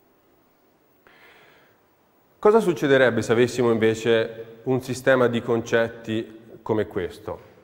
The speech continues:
Per esempio, come sarebbe fermati subito, fermati tra un po', fermati tra un minuto, comincia a fare attenzione, fai attenzione subito, passa con calma, passa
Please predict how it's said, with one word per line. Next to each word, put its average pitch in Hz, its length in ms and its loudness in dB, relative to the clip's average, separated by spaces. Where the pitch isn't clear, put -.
Per 131 120 -2
esempio, 120 320 0
come 151 680 0
sarebbe 120 440 0
fermati 131 400 0
subito, 156 400 0
fermati 131 440 -2
tra 123 120 -2
un 117 100 -2
po', 143 180 2
fermati 127 480 -2
tra 117 100 -4
un 117 80 -2
minuto, 127 400 -4
comincia 117 320 -4
a - 20 -4
fare 113 200 -2
attenzione, 117 540 -8
fai 110 120 -2
attenzione 113 400 -6
subito, 139 360 -8
passa 107 240 -6
con 107 80 -4
calma, 123 240 -2
passa 104 240 -6